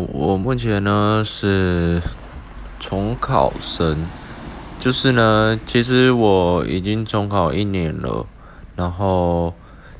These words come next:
今天，哎，不是今天啦，差不多八月七号，八月七号，也就是，呃，明天、后天、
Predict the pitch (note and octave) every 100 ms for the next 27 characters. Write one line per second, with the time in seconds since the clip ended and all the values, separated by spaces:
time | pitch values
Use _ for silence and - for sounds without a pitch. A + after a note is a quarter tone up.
0 | - - G2 G2 G2+ G#2+ G2 F#2+ F#2+ F#2+
1 | F#2+ - - - G2+ - G#2 A#2 G2 A2
2 | A2 A2+ A2 A2 G2 E2+ E2+ - A#2+ A2
3 | G#2+ - - - A2 A2+ A2 G#2 - G#2+
4 | G#2+ A2 G2+ E2+ D#2+ - - - A2+ A2+
5 | A2+ A#2+ G#2+ G2 E2 F#2 F#2 G#2+ - G#2+
6 | G2+ F#2+ - - - - - - D2+ D#2
7 | D2+ C#2+ E2+ E2+ F2 G2+ G2 F2 F2+ F#2
8 | F#2 F#2 E2 D#2 E2+ E2 E2 E2